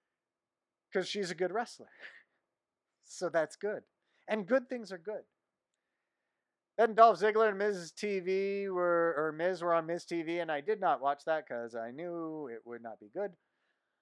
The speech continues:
<laughs> R-Truth defeated Drake Maverick in a hotel room. I thought that was fairly funny.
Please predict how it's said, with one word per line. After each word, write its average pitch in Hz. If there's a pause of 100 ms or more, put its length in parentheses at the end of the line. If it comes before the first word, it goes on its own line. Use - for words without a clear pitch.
(260)
<laughs> -
R-Truth 220
defeated 196
Drake 175
Maverick 180
in 156
a 143
hotel 175
room. 190 (640)
I 131
thought 165 (180)
that 131
was 127
fairly 117
funny. 139